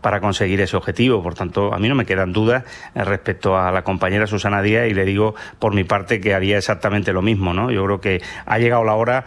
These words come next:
de, eh, pensar en el próximo gobierno de Andalucía y demostrar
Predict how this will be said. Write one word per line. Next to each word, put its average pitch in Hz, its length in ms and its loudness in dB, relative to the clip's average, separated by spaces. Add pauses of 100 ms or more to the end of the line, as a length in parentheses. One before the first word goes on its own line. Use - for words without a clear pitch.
(240)
de, 104 920 0
eh, 92 40 -4 (200)
pensar 113 580 0
en 107 140 0
el 98 80 2
próximo 107 320 0
gobierno 104 340 2
de 98 60 2
Andalucía 104 680 0
y 92 340 -2
demostrar 101 680 0